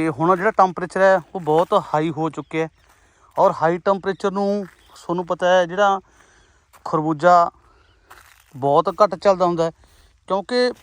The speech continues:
ਜਿੱਥੇ ਤੁਹਾਨੂੰ ਦਿਖਾਉਣਾ ਚੱਕ ਕੇ ਵੀ ਜਿਹੜੀ ਫਿਰ ਇਸ ਤਰ੍ਹਾਂ ਦੀ ਪੱਤੀਆਂ 'ਤੇ ਜਿਹੜੀ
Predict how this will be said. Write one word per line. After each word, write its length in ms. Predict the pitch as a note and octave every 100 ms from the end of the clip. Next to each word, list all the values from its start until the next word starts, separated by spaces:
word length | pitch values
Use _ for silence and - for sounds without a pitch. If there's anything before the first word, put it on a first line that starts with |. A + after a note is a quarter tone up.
| _ -
ਜਿੱਥੇ 340 | F#3 - G#3 G#3
ਤੁਹਾਨੂੰ 220 | G#3+ G3+
ਦਿਖਾਉਣਾ 320 | - F3+ F#3+
ਚੱਕ 200 | F3+ F3+
ਕੇ 120 | G3+
ਵੀ 140 | F#3 F#3+
ਜਿਹੜੀ 280 | F3 G3 A3+
ਫਿਰ 240 | G#3 G#3 - - - _
ਇਸ 160 | G3 E3+
ਤਰ੍ਹਾਂ 200 | - G3
ਦੀ 100 | G3+
ਪੱਤੀਆਂ 440 | G3+ F#3+ - F#3+ F3+
'ਤੇ 220 | F#3+ F#3 F3+ - _ _ _
ਜਿਹੜੀ 140 | D#3